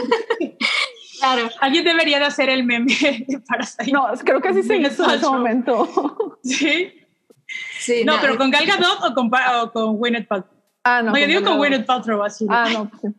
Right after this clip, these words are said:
Speaker 3: "Comí pan, o sea, se me va a acabar el mundo".
Speaker 2: Cenaba,
Speaker 3: Pero
Speaker 2: eh,
Speaker 3: por
Speaker 2: ella
Speaker 3: Dios,
Speaker 2: dijo,
Speaker 3: señora.
Speaker 1: Creo que sí lo vi
Speaker 2: llegaba a
Speaker 1: porque
Speaker 2: cenar pasta.
Speaker 1: Ajá.
Speaker 2: Qué locura, ¿no?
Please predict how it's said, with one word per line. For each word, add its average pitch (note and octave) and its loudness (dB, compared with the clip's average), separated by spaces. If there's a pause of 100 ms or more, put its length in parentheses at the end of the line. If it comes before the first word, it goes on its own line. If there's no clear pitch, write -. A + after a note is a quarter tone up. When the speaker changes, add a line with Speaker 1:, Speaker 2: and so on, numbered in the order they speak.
Speaker 3:
"Comí G4+ 2 (100)
pan, G4+ 0
o E4 -2
sea, D#4+ -4 (100)
se D#4 -8
me D#4+ 2
va D#4+ 2
a - -8
acabar F#4+ 0
el F4+ 2
mundo". E4+ -2 (220)
Speaker 2:
Cenaba, C#4 2 (100)
Speaker 3:
Pero B3 0
Speaker 2:
eh, C4+ -2
Speaker 3:
por B3+ 4
Speaker 2:
ella C#4+ 2
Speaker 3:
Dios, E4 2
Speaker 2:
dijo, C#4 2
Speaker 3:
señora. A#3 0 (240)
Speaker 1:
Creo F4+ 2
que A4+ 2
sí A#4 2
lo A#4+ 4
vi A4+ 2
Speaker 2:
llegaba D#4 2
a D#4+ 2
Speaker 1:
porque D#4 0
Speaker 2:
cenar B3 0
pasta. F#3+ -2 (400)
Speaker 1:
Ajá. G3+ -6 (400)
Speaker 2:
Qué B3 2
locura, A#3+ 0
¿no? F#3+ 0